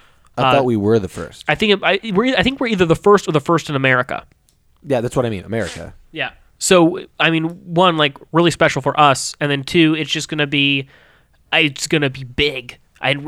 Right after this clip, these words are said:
Speaker 2: it already is. It's big.
Speaker 1: I, I, I,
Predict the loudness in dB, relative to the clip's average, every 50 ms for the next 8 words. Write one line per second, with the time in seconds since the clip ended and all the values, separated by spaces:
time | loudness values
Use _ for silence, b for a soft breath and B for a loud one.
0 | -2 0 0 2 2 2 2 2 0 0 -2 -4 -4 -8 -8 -10 -10 -10 -10 -16
1 | -16 _ _ _ _ -10 -10 -8 -10 -10 -10 -12 -18 b b b -4 -2 -2 -4
2 | -6 -6 _ _ _ _ _ 0 0 0 2 0